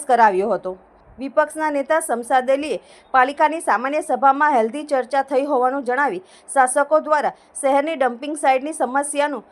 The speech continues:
વીસ વર્ષે પણ નિરાકરણ લાવવામાં આવ્યું નથી, ત્યારે કલેક્ટર દ્વારા ફાળવવામાં આવેલ સાયખા ડમ્પિંગ સાઇટ આજ સુધીમાં રૂપિયા અઢી કરોડ ભર્યા બાદ પણ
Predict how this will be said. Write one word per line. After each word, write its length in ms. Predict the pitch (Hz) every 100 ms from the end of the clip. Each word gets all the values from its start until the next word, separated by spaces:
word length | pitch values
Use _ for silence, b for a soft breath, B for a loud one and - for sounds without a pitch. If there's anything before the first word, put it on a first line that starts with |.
| _ 196
વીસ 300 | 302 320 285
વર્ષે 280 | 269 277
પણ 180 | 277 311
નિરાકરણ 520 | 294 254 254 262 285
લાવવામાં 480 | 285 226 254 262 240
આવ્યું 220 | 202 254
નથી, 260 | 294 302 196
ત્યારે 320 | - 240 254
કલેક્ટર 480 | 247 254 277 339 320
દ્વારા 280 | 302 285 294
ફાળવવામાં 600 | 294 226 262 285 285 254
આવેલ 220 | 254 277
સાયખા 360 | 277 190 190 277
ડમ્પિંગ 380 | 269 262 277
સાઇટ 240 | 277 269 254 196
આજ 180 | 277 294
સુધીમાં 400 | 262 254 262 196 196
રૂપિયા 300 | 240 285 269
અઢી 200 | 226 294
કરોડ 300 | 277 254 262
ભર્યા 360 | 233 226 247
બાદ 220 | 233 233 240
પણ 160 | 311